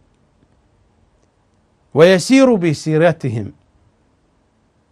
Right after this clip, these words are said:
لبعثه الله مع النفر الذين يقتدي بهم ويهتدي بهداهم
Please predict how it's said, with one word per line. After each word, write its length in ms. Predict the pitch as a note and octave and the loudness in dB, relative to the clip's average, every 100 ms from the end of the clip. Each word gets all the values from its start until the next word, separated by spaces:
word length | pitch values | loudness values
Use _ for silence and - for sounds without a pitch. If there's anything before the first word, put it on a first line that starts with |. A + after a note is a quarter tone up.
| _ _ _ _ _ _ _ B2+ | _ _ _ _ _ _ _ -2
لبعثه 640 | C#3+ E3+ F#3+ F3 E3+ D#3 | 2 4 4 4 2 0
الله 560 | D3 D#3 E3+ F#3 A#3+ C4+ _ _ _ _ | 2 4 6 4 -2 -6 _ _ _ _
مع 240 | - D3 D3 | -4 -2 0
النفر 480 | C#3+ F#3 G#3 F#3+ E3+ | 0 0 0 0 0
الذين 680 | D3+ C#3+ C3 E3+ G#3 A#3+ B3+ _ _ _ _ _ _ | 0 -2 -2 0 0 0 -4 _ _ _ _ _ _
يقتدي 640 | B2+ G#3+ A#3+ - G3 E3 D#3 | 0 2 2 -2 -2 0 -2
بهم 340 | C#3 C#3 A2+ - _ _ _ _ _ _ _ | -2 -2 -4 -8 _ _ _ _ _ _ _
ويهتدي 720 | C3 E3 A3 D3+ G#3 F3 G3 | 0 4 4 2 -2 0 -2
بهداهم 720 | F3 E3 D#3+ D3 D#3 B2+ A2+ | -2 -2 0 2 2 0 -4